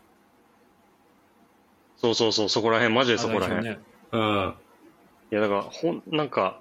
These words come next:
Speaker 1: やっぱ、本当に、今のフランスみたいな感じになるのは四年後なの。
Speaker 3: でも、フランスみたいに面白いサッカーできんのかな？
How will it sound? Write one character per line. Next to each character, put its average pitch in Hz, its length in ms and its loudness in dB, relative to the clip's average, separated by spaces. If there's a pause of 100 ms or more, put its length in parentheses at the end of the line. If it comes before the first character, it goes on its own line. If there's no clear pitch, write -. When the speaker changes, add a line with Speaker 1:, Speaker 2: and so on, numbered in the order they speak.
(140)
Speaker 1:
や 123 80 -8
っ - 100 -20
ぱ、 95 160 -4 (800)
本 185 160 0
当 196 240 -2
に、 180 280 2 (960)
今 175 240 4
の 120 80 2
フ 123 100 2
ラ 139 120 6
ン 147 60 0
ス 160 100 -2
み 165 100 2
た 139 100 2
い - 20 2
な 101 60 0
感 101 280 0
じ 98 100 -2
に 101 80 0
な 101 100 0
る 95 80 -2
の 90 60 0
は 87 60 -2
四 90 180 -2
年 98 160 -2
後 98 80 0
な 85 100 -4
の。 78 120 -14 (1800)
Speaker 3:
で 117 100 0
も、 117 60 0
フ 131 160 -2
ラ 135 140 2
ン 135 40 0
ス 135 140 2
み 139 140 4
た 131 80 4
い 123 40 4
に 117 80 4
面 135 160 2
白 240 200 4
い 233 40 4
サ 233 120 2
ッ - 40 -10
カ 170 100 4
ー - 20 4
で 151 140 2
き 254 160 2
ん 294 60 6
の 320 100 6
か 262 120 6
な？ 185 280 6